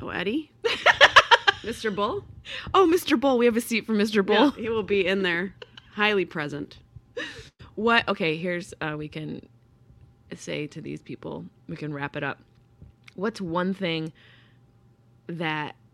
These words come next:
Speaker 2: parents should be a little less strict about for themselves?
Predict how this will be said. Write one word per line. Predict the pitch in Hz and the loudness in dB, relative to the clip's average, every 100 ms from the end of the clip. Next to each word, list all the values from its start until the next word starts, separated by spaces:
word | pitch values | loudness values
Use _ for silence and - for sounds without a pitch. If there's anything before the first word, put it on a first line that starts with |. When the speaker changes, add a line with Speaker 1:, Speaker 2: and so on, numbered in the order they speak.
| _ _ _ | _ _ _
Speaker 2:
parents | - 202 190 180 - | -8 -2 0 -2 -4
should | - 175 156 | -4 -4 -6
be | 160 156 151 147 151 - - - _ _ _ _ _ - | -4 -4 -4 -6 -8 -18 -20 -20 _ _ _ _ _ -4
a | |
little | 175 185 202 190 | -2 0 2 2
less | 175 160 | 0 -2
strict | - - 170 - - | -6 -4 -6 -6 -10
about | 156 151 139 - | -6 -4 -4 -6
for | 156 | -8
themselves? | 151 147 - 123 113 - - | -6 -6 -6 -6 -6 -8 -14